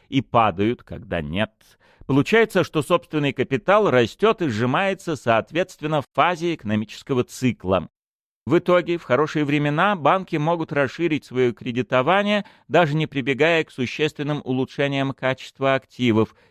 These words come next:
имеющихся в их распоряжении, просто потому, что их собственный капитал вырос по причине раздутия стоимости активов.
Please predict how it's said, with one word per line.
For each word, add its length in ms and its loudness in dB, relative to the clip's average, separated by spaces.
имеющихся 640 -2
в 80 0
их 140 -8
распоряжении, 920 0
просто 320 -2
потому, 400 -2
что 140 -8
их 180 0
собственный 540 -2
капитал 680 -2
вырос 460 0
по 160 -6
причине 600 -2
раздутия 600 -2
стоимости 540 -6
активов. 680 -4